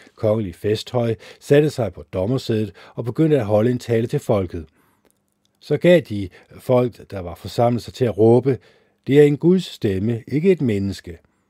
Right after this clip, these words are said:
Straks slog Jehovas engel ham, fordi han gav ikke Gud æren,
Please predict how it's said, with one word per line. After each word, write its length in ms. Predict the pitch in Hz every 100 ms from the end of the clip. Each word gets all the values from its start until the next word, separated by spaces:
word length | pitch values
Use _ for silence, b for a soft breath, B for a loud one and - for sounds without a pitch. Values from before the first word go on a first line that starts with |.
| _ _ _ -
Straks 440 | - 120 139 -
slog 440 | - - 131 120 107
Jehovas 440 | 104 92 107 107
engel 320 | 101 110 123
ham, 260 | 85 85 80 b b _
fordi 260 | 127 131
han 300 | 120 120 113 B B -
gav 220 | - 123 117
ikke 300 | 139 165 185
Gud 340 | - 120 123 123
æren, 440 | 98 92 113 95